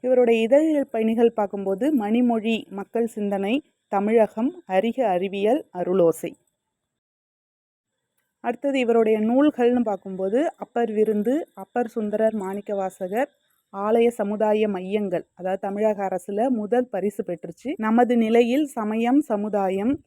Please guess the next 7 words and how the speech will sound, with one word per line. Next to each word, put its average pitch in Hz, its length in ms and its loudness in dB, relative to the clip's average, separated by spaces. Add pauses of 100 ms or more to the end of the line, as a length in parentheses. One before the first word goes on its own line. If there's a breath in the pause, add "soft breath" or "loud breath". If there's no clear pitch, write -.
(240)
திருவருட் 262 420 2
சிந்தனை, 220 680 -2
தினசரி 254 600 2
தியான 214 500 -2
நூல், 208 280 0 (300)
தமிழமுது, 208 640 0 (320)
திருவாசகத்தேன், 226 1040 0